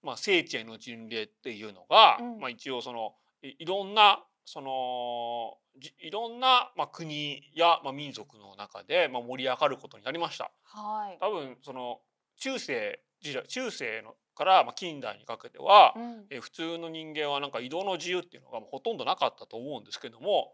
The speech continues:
Speaker 1: まあ、この、えー、聖地への巡礼だけは一応特別扱いされて、
Speaker 2: うん。
Speaker 1: まあ、聖地の巡礼っていうことだけ、えー、は、まあ、一応その自由が認められたわけですよね。
Speaker 2: 確かに。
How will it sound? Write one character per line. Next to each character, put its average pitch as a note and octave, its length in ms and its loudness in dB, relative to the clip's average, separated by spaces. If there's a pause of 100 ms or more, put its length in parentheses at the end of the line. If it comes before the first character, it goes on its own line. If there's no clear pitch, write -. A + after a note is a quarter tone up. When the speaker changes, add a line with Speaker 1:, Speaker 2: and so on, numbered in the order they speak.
(220)
Speaker 1:
ま G3 80 -6
あ、 - 20 -12
こ A3+ 120 -4
の、 A#3 220 -2 (180)
え D3 100 -6
ー、 - 20 -6
聖 G3+ 260 4
地 - 140 -8
へ B2 60 -4
の G#2+ 160 -20
巡 A#2 220 -16
礼 A2+ 140 -8
だ A2 120 -4
け - 120 -14
は F#3 380 8
一 - 180 -12
応 C3 60 -12
特 B2+ 260 -20
別 B2 260 -10
扱 A2+ 440 -10
い - 60 -20
さ - 120 -16
れ G#2 100 -14
て、 A3 380 8
Speaker 2:
う A3+ 40 -12
ん。 B3 320 -14
Speaker 1:
ま F#3 60 -10
あ、 - 20 -8
聖 A3 200 0
地 F3+ 160 -14
の D3 200 -10
巡 D#3+ 240 -16
礼 D#3 140 -2
っ D3 40 -6
て - 180 -18
い D#3 40 -12
う - 20 -20
こ F3 120 -14
と E3+ 60 -18
だ D3 140 -2
け、 - 180 -14 (360)
え D#3+ 220 -2
ー、 D#3+ 80 0
は、 G#3+ 240 10
ま D3 200 2
あ、 A2+ 60 -2
一 B2+ 180 -10
応 A#2+ 100 -6
そ A#2+ 80 -12
の A#2 160 -12 (120)
自 D3 180 -12
由 C#3 120 -8
が G2+ 120 -10
認 A2+ 200 -16
め G#2 120 -16
ら G2 80 -10
れ F#2+ 80 -14
た G2 340 -10
わ G#2+ 100 -8
け - 100 -20
で - 80 -20
す - 120 -16
よ D#3 60 -12
ね。 C4 120 -8
Speaker 2:
確 - 200 -20
か G#3 120 -14
に。 G3 120 -20